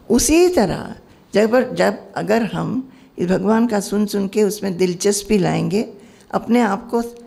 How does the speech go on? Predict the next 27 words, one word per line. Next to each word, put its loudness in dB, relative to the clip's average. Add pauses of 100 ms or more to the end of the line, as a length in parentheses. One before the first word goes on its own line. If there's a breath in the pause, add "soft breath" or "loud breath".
(120)
सचमुच -2
के 0
एक -4
भक्त -4
का, -2 (800 soft breath)
अ, 0
भक्त -6
बनाएंगे, 0 (440)
अनन्य 2
भक्त -4
के 0
जो 2
लक्षण -2
हैं 0
वो -2
भी 2
अपने -2
में -4
लाएंगे, -4 (300 loud breath)
कोशिश 0
करेंगे, -2 (840 soft breath)
भगवान 4
के 0
साथ 0 (120)
युक्त 0
रहने -2
का, -6